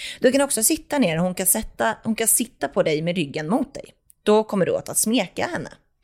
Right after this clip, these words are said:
Viktigt att du måste kolla med din tjej hur hon tycker att det är skönt att stå. Hur ställningen fungerar är olika för olika kvinnor. Det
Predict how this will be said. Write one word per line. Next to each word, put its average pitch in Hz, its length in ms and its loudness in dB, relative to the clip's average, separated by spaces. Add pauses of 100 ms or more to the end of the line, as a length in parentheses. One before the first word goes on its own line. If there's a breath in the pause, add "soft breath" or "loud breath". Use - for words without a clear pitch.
(920 loud breath)
Viktigt 302 420 2
att 285 100 0
du 285 60 -2
måste 269 200 -2
kolla 254 340 0
med 277 100 0
din 262 80 -2
tjej 170 220 4
hur 180 140 2
hon 180 140 -4
tycker 147 300 -2
att 147 120 -6
det 165 60 -4
är 160 40 -8
skönt - 340 -6
att - 100 -2
stå. - 380 2 (220)
Hur 220 120 0
ställningen 254 460 2
fungerar 208 420 2
är 175 60 2
olika 196 400 0
för - 80 -4
olika 175 260 -4
kvinnor. 220 440 -2 (180)
Det 214 80 -2